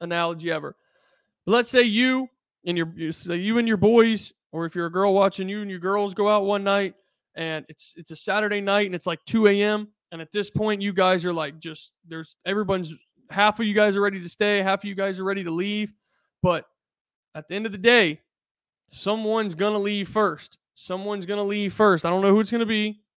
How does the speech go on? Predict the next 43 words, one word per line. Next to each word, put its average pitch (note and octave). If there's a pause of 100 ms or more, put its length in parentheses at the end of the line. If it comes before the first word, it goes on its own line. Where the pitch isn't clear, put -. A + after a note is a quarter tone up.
(240)
but E3
someone's G#3
gonna G3+
leave G3
first. F#3 (260)
And D3+
that's F3+
kinda F#3+
what F#3+
I'm F#3
looking F#3+
at F3+
with F3+
these, F3+
these E3
outfielders. D3+
So D3 (120)
these, F3+
all G#3
these A3
outfielders F3
not E3
gonna D3+
stay D3+
on C#3+
this D3+
roster B2+ (420)
come D3
July. B2
And C#3+
I -
know D3+
that, D3 (760)
um, C#3+
sounded D3+
a -
little D3
bit, D3+
that D3+
was D3
an -
awful D3 (100)
comparison, C#3+